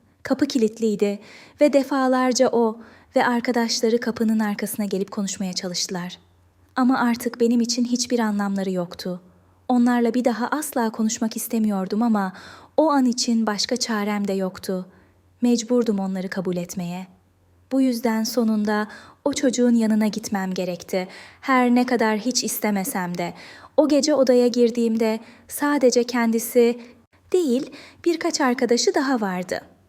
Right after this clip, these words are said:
O an çıkmak istedim ama yanıma gelip kapıyı kapattı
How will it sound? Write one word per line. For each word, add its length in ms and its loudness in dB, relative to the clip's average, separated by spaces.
O 80 4
an 220 2
çıkmak 420 0
istedim 500 -2
ama 180 0
yanıma 340 4
gelip 340 0
kapıyı 360 0
kapattı 640 -2